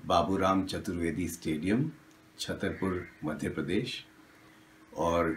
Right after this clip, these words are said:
दौड़ का संपन्न होगा पंडित गणेश प्रसाद मिश्र खेल परिसर, धवर्रा, महोबा, उत्तर प्रदेश में।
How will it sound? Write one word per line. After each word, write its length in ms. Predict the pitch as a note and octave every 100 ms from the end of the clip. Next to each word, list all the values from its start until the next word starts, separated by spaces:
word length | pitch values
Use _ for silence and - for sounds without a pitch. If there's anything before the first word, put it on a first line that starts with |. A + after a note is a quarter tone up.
| D#2+
दौड़ 340 | D#2 G2 G2+
का 180 | - -
संपन्न 540 | - F#2+ F2+ B2+ C3 G2
होगा 420 | E2 D2+ D2+ D2 - - - - - - - - -
पंडित 460 | F2+ F2 F#2 E2+ - -
गणेश 440 | E2 F#2+ G2 A#2 A#2
प्रसाद 560 | - - G2+ F2+ E2 -
मिश्र 400 | F2 F2 D2+ D2+ - - - - - - -
खेल 260 | - A2 G#2 -
परिसर, 580 | F#2 F2 E2+ F#2+ F2+ F2 - - - - - - - - - - - - -
धवर्रा, 720 | E2 F#2 G2 G#2 G#2 A2+ A2+ - - -
महोबा, 460 | F2 F2+ E2+ F#2+ F#2+ -
उत्तर 280 | E2+ F#2+ F#2+
प्रदेश 480 | D2 C#2 D#2 - C2
में। 180 | B1+